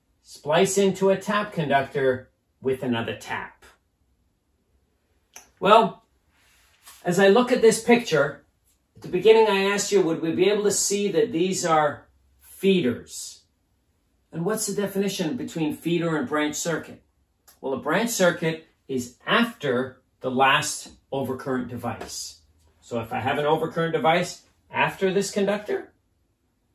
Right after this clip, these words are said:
this would still be a feeder. These would be the branch. Or they could be feeders. This could be going off to a one hundred amp panel somewhere. So here we've looked at B one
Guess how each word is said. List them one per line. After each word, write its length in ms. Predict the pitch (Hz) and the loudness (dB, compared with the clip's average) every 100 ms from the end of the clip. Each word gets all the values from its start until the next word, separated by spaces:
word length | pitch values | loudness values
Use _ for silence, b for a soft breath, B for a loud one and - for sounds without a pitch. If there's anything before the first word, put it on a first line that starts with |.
| _ | _
this 260 | 151 233 - | -4 -2 -4
would 140 | 127 | -6
still 240 | - 156 | -6 -6
be 140 | 156 160 | -2 -4
a 60 | |
feeder. 460 | 160 190 233 120 - _ _ _ _ _ | 0 0 0 -4 -8 _ _ _ _ _
These 680 | 98 139 220 127 107 - - - | -8 -2 0 0 -4 -10 -16 -14
would 140 | 110 | -8
be 140 | 135 | -6
the 60 | 123 | -6
branch. 640 | 113 156 180 - - - b b | -4 -4 -4 -10 -16 -20 b b
Or 260 | - 139 180 | 2 6 6
they 240 | - 208 | 6 0
could 220 | - 240 240 | 4 4 6
be 200 | 254 - | 2 0
feeders. 460 | 151 117 - - | -2 -4 -6 -12
This 300 | 117 147 151 | -6 -6 -4
could 140 | 165 165 | -6 -4
be 100 | 160 | 0
going 240 | 165 160 | 0 2
off 240 | 175 175 180 | 0 0 0
to 140 | 180 | 2
a 80 | 170 | 4
one 200 | 170 185 | 2 0
hundred 260 | 196 185 | -4 -2
amp 220 | 202 208 - | -4 -4 -6
panel 360 | 190 214 269 | -6 -4 -6
somewhere. 540 | - - 113 95 - _ _ _ _ _ _ _ _ _ _ _ _ _ _ _ _ _ | -6 -8 -8 -10 -14 _ _ _ _ _ _ _ _ _ _ _ _ _ _ _ _ _
So 200 | - 226 | 2 4
here 200 | 233 262 | 6 6
we've 160 | 254 233 | 6 4
looked 220 | 233 240 | 4 6
at 200 | 214 123 | 2 2
B 180 | 202 202 | 0 0
one 540 | 160 170 175 175 165 | 2 0 0 -4 -6